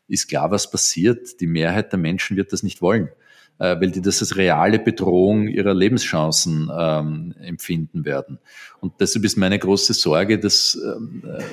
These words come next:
der Friedrich Dorbeck hat das einmal so schön formuliert, gut gemeint das Gegenteil von gut ist.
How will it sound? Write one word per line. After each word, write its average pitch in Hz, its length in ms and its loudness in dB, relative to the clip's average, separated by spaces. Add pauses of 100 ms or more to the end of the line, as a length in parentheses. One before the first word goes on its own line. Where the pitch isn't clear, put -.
(120)
der 101 100 2
Friedrich 98 340 -2
Dorbeck 95 360 4
hat 101 160 2
das 107 120 0
einmal 98 160 4
so 95 100 -2
schön 98 260 0
formuliert, 101 600 4 (260)
gut 107 280 2
gemeint 98 520 4
das - 160 0
Gegenteil 95 420 2
von 73 200 -8
gut - 300 -6
ist. - 400 -6